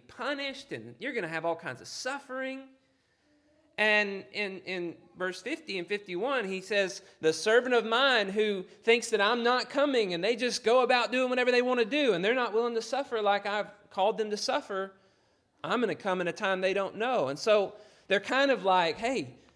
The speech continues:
this sounds like we're gonna get all the kingdom blessings. Maybe we can skip that whole persecution part. That's kinda what I speculate. They're probably thinking, like, "Hey,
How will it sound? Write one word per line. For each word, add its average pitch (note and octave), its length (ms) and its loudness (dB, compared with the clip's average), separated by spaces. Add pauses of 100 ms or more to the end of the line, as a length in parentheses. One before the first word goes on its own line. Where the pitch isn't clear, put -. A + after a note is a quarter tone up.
(960)
this A3 140 -2
sounds C#4+ 340 4
like F3+ 240 4
we're G3+ 140 0
gonna A3 120 0
get G3 120 2
all G3 160 6
the F#3 80 -4
kingdom G3 360 -4
blessings. F3+ 540 -2
Maybe A#3+ 300 2
we A3+ 100 0
can E3 160 -6
skip C#4+ 300 -4
that E3+ 180 2
whole G3 220 4
persecution G#3+ 720 0
part. A#2+ 240 0
That's C#3+ 160 -4
kinda D#3+ 220 -8
what C#3 100 -2
I D3+ 80 2
speculate. D3 640 -4
They're C3 80 -4
probably C#3+ 320 -2
thinking, E3+ 300 -4
like, C3+ 180 -6
"Hey, G3+ 160 -6